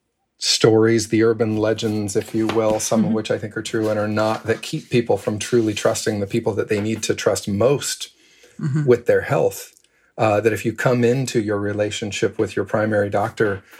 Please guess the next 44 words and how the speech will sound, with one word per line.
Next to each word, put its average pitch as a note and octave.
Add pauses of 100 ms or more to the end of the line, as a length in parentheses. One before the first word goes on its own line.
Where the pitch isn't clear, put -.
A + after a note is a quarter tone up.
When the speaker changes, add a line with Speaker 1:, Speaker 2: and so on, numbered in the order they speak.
(160)
Speaker 1:
skeptical A2+
of G#2
their G2+
motives, G#2 (560)
uh, G#2
it's -
a G#2+
horrible G#2+
place G#2
to G#2
start. A#2
But G#2+
I G2
think G2+
a G#2
lot G2
of G2
people G2
are G#2
because G2+
of F#2+
all G2+
of G2
those G2
factors. G#2+ (1300)
Um, A#2+ (140)
it, F3 (560)
at -
the D#3+
risk F#3
of F3
asking C3+
you A#2
a G#2
question G#2+
that G#2
could G#2+
derail G#2+ (360)
the B2+
entire A2+
rest G#2+
of G2
our G2
conversation, G2